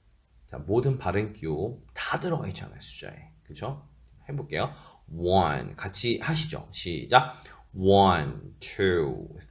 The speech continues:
three, four, five, six, seven, eight, nine,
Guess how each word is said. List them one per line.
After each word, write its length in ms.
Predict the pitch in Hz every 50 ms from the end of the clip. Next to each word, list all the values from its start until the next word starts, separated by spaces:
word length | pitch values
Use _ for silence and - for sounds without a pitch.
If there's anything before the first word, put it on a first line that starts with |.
| - -
three, 720 | - 101 101 104 104 95 85 73 73 69 58 55 - 50 -
four, 800 | - - - - 110 107 101 92 78 65 57 - - - - -
five, 800 | - - - - - 107 107 104 101 92 87 67 52 50 - - - - - - -
six, 1200 | - - - - - - - - 117 107 101 82 76 - - - - - - - - - - - -
seven, 600 | 120 104 104 104 - 95 80 73 69 - - - - - - - -
eight, 600 | 90 101 104 95 87 78 76 78 - - - - - _ _ _
nine, 760 | 98 95 98 98 98 98 95 92 87 80 71 69 69 69 -